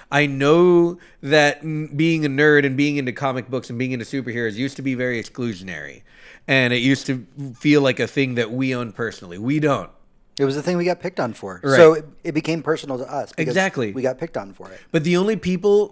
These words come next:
Speaker 1: who own what's being made on the screen are the people making it, and you need to show them some fucking generosity.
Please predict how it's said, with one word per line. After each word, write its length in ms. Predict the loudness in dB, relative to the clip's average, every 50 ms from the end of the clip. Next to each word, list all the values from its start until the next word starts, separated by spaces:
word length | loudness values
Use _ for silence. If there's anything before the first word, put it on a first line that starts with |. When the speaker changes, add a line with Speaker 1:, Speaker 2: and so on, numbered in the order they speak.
| -6
Speaker 1:
who 240 | -4 -2 -2 -2 -2 0
own 360 | 2 2 2 2 0 0 0
what's 180 | 0 0 -2 -2
being 340 | -4 -2 -2 -2 -2 -4 -2
made 240 | 0 0 2 2
on 120 | 0 0 -2
the 40 | -4
screen 380 | -6 -6 -4 -4 -4 -2 -2
are 80 | -4 -4
the 100 | -4 -6
people 300 | -4 -6 -6 -4 -4 -8
making 420 | -6 -6 -6 -6 -6 -8 -8 -6
it, 220 | -6 -6 -6 -6 -10 -18 -20 -20 -20 _ -2
and 360 | 0 0 0 0 -4 -4 -2
you 120 | 0 2
need 120 | 2 2 0
to 60 | 0
show 220 | -2 0 0 0 0
them 140 | 0 -4
some 140 | -6 -10 -6 -4
fucking 280 | -4 -4 -2 -6 -6 -4
generosity. 760 | -4 -4 -4 -2 -4 -4 -6 -8 -10 -12 -12 -12 -14 -14